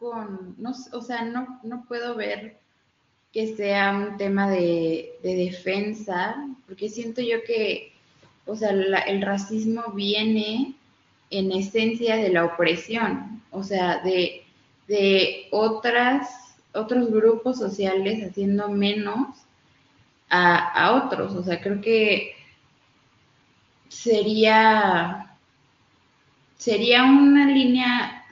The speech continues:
siento yo, muy, muy delgada a entenderlo como defensa y casi que caer en el racismo inverso.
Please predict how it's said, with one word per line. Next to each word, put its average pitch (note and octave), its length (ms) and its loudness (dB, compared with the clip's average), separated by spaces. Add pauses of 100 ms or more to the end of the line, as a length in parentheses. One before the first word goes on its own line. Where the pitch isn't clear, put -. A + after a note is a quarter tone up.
siento A3 260 -2
yo, G#3+ 220 0
muy, G#3+ 800 -2 (540)
muy A#3 300 2
delgada A3 880 0 (460)
a F#3 220 2
entenderlo G3 840 0
como F#3 280 -4
defensa G#3 960 -2
y - 100 -8
casi G3+ 320 -4
que G3 180 -2
caer F#3 680 0
en F#3 200 -2
el F3 200 0
racismo F#3+ 500 -2
inverso. F#3+ 580 -4